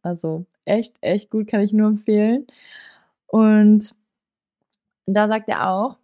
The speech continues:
also der, das ist so eine Geschichte, also im Endeffekt ist das gar nicht so ein, so ein, ja, das ist eine Geschichte, die erzählt wird von Figuren. Und die Person, die Selbstbewusstsein erlangt, die sagt sich halt jeden Morgen im Spiegel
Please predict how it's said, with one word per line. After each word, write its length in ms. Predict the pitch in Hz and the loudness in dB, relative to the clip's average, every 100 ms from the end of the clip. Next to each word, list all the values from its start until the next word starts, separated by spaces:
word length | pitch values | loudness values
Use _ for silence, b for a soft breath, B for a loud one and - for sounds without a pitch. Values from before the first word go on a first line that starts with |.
| - | -8
also 240 | 202 180 | -6 -6
der, 260 | 180 175 175 _ _ - | -6 -8 -10 _ _ -12
das 120 | 190 | -10
ist 140 | 196 | -8
so 60 | 190 | -6
eine 120 | 175 | -6
Geschichte, 580 | 170 - 220 208 - - | -8 -4 -4 -6 -10 -12
also 180 | 165 165 | -12 -12
im 80 | |
Endeffekt 440 | 170 175 - 175 - | -12 -12 -12 -14 -16
ist 120 | - | -20
das 140 | 190 | -20
gar 140 | - 175 | -16 -12
nicht 180 | 180 - | -12 -14
so 100 | 165 | -14
ein, 320 | 180 180 - _ _ _ _ _ _ - - _ _ _ | -12 -14 -18 _ _ _ _ _ _ -20 -20 _ _ _
so 320 | _ 180 175 | _ -10 -8
ein, 300 | 175 175 190 _ _ _ _ | -10 -12 -16 _ _ _ _
ja, 100 | 185 | -6
das 160 | 196 190 | -4 -6
ist 60 | 185 | -4
eine 200 | 196 190 | -2 -2
Geschichte, 400 | 185 247 240 190 | -2 -4 -4 -4
die 100 | 190 | -4
erzählt 460 | 180 - 202 196 | -4 -4 -6 -4
wird 120 | 175 - | -8 -8
von 140 | 180 | -10
Figuren. 460 | - 165 165 156 - _ b b b | -10 -12 -8 -8 -10 _ b b b
Und 280 | 202 196 196 | -2 -2 -2
die 80 | 208 | -4
Person, 400 | 214 190 208 214 | -2 0 0 0
die 80 | |
Selbstbewusstsein 920 | 196 196 202 202 185 196 - 185 175 175 | 0 -2 -2 -10 -6 -8 -6 -6 -6 -6
erlangt, 600 | - 185 208 233 240 - _ _ _ - | -4 0 0 -2 -6 -12 _ _ _ -4
die 100 | 202 | -2
sagt 280 | 190 190 - | 0 -2 -6
sich 160 | - | -8
halt 160 | 175 170 | -6 -4
jeden 260 | 180 175 | -4 -2
Morgen 380 | 180 170 165 170 | -2 -4 -4 -4
im 120 | 170 | -6
Spiegel 640 | 170 - 202 196 196 196 | -6 -2 0 0 0 0